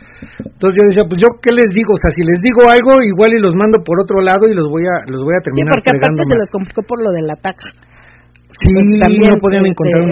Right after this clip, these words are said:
Speaker 2: este,
Speaker 1: ataque.
Speaker 2: nosotros nada más pusimos, "La puedes comprar en esto, en esto, no, no, no,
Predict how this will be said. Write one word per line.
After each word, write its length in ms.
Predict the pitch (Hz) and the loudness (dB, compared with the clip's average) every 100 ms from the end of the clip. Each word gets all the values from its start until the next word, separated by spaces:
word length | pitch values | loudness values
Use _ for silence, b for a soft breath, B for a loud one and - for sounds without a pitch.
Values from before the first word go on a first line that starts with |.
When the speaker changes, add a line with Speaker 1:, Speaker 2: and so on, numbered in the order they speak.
| 151 | -4
Speaker 2:
este, 160 | - | -4
Speaker 1:
ataque. 640 | 135 - - 202 214 220 240 | -4 -4 -6 -8 -8 -6 -4
Speaker 2:
nosotros 260 | 269 339 285 | -4 -2 -2
nada 80 | 294 | -2
más 80 | 277 | -4
pusimos, 280 | 226 269 262 | -4 -4 -4
"La 100 | 240 240 | -6 -6
puedes 160 | 359 294 | -6 -4
comprar 320 | 277 320 311 | 0 2 2
en 100 | 277 | 2
esto, 160 | 330 285 | -2 -4
en 100 | 294 311 | -4 -2
esto, 120 | 277 | -2
no, 140 | 285 294 | 0 0
no, 100 | 294 | -2
no, 100 | 285 | -2